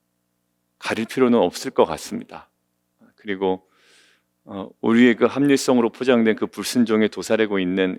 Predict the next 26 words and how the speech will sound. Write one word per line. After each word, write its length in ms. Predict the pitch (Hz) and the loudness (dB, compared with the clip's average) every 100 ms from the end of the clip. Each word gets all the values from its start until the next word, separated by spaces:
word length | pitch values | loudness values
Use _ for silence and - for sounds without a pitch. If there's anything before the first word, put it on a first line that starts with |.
| _ | _
그 220 | - 143 - | -16 -16 -12
무거운 420 | 120 117 151 151 | -4 2 2 2
짐들, 640 | 120 - 107 104 107 - _ _ _ _ - | -2 -4 -4 -2 -6 -8 _ _ _ _ -8
그것이 360 | - 131 135 | 2 4 4
우리에게 640 | 147 117 131 127 135 123 - _ _ _ - | 0 2 4 4 4 2 -4 _ _ _ -12
당장은 520 | - 110 139 139 131 | -2 2 4 4 4
유익이 260 | 104 123 113 | 2 2 2
되는 200 | 101 104 | 2 0
것처럼 340 | 98 110 101 | -4 -6 -8
보이지만 600 | 90 90 92 90 98 104 _ _ _ _ _ | -4 -6 -6 -6 -8 -10 _ _ _ _ _
사실 320 | - 123 123 | -10 -6 -4
정말 300 | - 107 113 | -2 0 0
생명과 760 | - - 185 196 196 180 170 123 | 0 -8 -4 0 0 2 2 2
영광스러운 600 | 107 117 117 - 113 104 | 2 2 2 0 -4 -2
길을 240 | 98 95 | -2 -2
따라가려고 520 | - 127 117 101 95 | 0 0 0 -2 -2
하는 180 | 95 92 | -4 -6
우리들에게는 760 | 90 95 90 87 87 - 110 - _ _ _ _ _ - | -6 -6 -6 -8 -8 -8 -10 -12 _ _ _ _ _ -8
주님께서 500 | - 143 165 156 165 | 0 2 2 -4 -4
보여주시는 580 | - 135 147 - 143 | 0 0 0 -6 -6
그 120 | 127 117 | -6 -4
길로 260 | 123 120 | 0 0
우리가 220 | 113 113 | -2 -4
믿음으로 420 | 107 117 120 117 107 | -4 -4 0 2 0
걸어가는 480 | - - 90 85 | -2 -8 -8 -10
것, 180 | 82 - | -10 -10